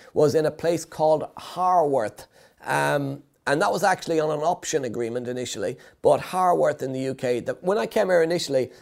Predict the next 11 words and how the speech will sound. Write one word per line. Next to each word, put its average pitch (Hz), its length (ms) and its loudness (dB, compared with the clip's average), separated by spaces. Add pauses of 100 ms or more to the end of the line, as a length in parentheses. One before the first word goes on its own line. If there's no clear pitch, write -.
I - 80 0
bought 151 220 4
in 139 240 -4 (220)
Harworth, 214 640 4 (280)
Scunthorpe, 165 920 2 (720)
um, 139 340 2 (260)
Cefn 220 720 0
Coed 160 600 2
in 170 240 -4
South 170 380 4
Wales. 147 480 2